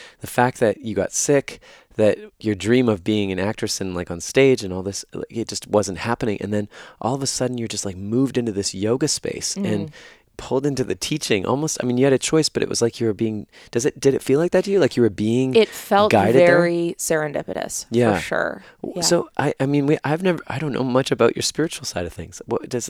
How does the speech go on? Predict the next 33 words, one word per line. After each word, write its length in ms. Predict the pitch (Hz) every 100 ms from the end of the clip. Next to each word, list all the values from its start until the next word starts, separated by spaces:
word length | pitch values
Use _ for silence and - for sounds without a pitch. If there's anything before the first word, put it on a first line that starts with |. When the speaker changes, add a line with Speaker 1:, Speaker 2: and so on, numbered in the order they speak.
| -
Speaker 1:
is 100 | 117
there 100 | 117
any 140 | 120
kind 180 | 110 117
of, 180 | 107 -
what's 200 | 143 -
your 40 |
spiritual 380 | 156 - 156 -
beliefs? 400 | 101 - - - - - -
Speaker 2:
Um, 320 | 254 262 262
well, 100 | 262
I 80 | 262
was 160 | 262 254
raised 280 | 269 508 -
Jewish. 560 | 143 - 294 - - _
Speaker 1:
Okay. 320 | 120 - 120 -
Speaker 2:
And, 680 | - 190 190 190 190 190 185
you 160 | - 185
know, 80 | 175
I 80 | 175
had 180 | 165
a 40 | 165
bat 160 | 156
mitzvah 300 | 226 240 -
and 240 | 220 208 180
the 60 |
whole 160 | 160 151
thing. 320 | - 208 202
I 80 | 170
read 200 | 160 156
from 180 | - 160
the 80 | 165
Torah. 480 | - 214 202 202